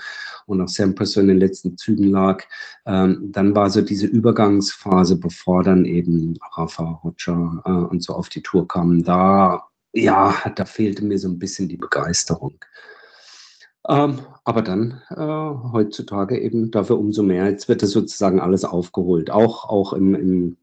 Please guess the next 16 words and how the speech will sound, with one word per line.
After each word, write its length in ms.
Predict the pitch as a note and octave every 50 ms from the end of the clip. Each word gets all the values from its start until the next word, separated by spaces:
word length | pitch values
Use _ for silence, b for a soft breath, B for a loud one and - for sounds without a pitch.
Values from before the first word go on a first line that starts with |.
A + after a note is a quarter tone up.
| _ _
im 340 | - G2 F#2 F2+ F2 F2+ -
eigenen 320 | E2 E2+ E2+ F2+ F2+ F2
Tennisspiel. 640 | E2+ - - F#2+ F2+ E2+ - - - F2 E2 E2 E2
All 180 | - F2+ F#2
das 240 | F2+ F#2 E2+ - -
wird 120 | F#2 E2+
aufgeholt, 600 | - E2+ F2 E2+ - - F2+ E2+ F#2+ F#2 F2 -
was 140 | F#2 F2+ F2+
in 120 | - F#2 F#2+
der 80 | F2
Pause 440 | F2 - - F2+ F#2 F2 F#2 G2+ -
zwischendrin 540 | - - F#2 - - - - - F2 E2+ E2+
verloren 420 | - E2+ D#2+ D#2+ D#2 D#2+ E2 E2+
gegangen 480 | E2+ F2+ F2+ - F2 E2+ E2+ E2+ E2+ E2+
war. 160 | D#2+ D#2 - _ _ _ _ _ b b b b b b b b b b b b b b b b _ _ _ _
Aber 580 | - G2+ F#2+ G#2+ G2+ F#2+ F#2 F2+ - - _